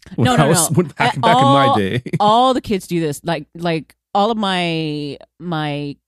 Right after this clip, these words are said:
Speaker 2: well, I don't even know, second cousins, I guess, whatever. And my friends' kids who are teenagers, they're like, "Oh, they got,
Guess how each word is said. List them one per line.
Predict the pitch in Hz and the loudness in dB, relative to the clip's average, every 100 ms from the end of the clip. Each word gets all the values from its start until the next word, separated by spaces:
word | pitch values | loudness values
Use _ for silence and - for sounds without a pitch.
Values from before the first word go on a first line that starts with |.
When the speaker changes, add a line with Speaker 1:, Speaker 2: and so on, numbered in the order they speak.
| _ _ | _ _
Speaker 2:
well, | 180 196 | -12 -10
I | |
don't | 214 202 170 | -8 -6 -6
even | 151 147 151 | -8 -8 -6
know, | 147 151 _ | -6 -8 _
second | - 196 233 | -8 -6 -4
cousins, | 220 208 214 208 | -4 -4 -4 -6
I | |
guess, | 202 202 - | -4 -6 -8
whatever. | 170 175 143 139 160 | -6 -4 -4 -6 -6
And | 165 | -6
my | 156 | -6
friends' | - 175 165 - | -6 -6 -8 -8
kids | 185 - | -10 -10
who | 165 | -8
are | 165 | -8
teenagers, | - 160 160 170 170 - - _ | -6 -6 -6 -6 -10 -12 -20 _
they're | 220 233 | -6 -4
like, | 233 - | -6 -4
"Oh, | 294 294 | -4 -2
they | 294 | -4
got, | 277 277 | -6 -8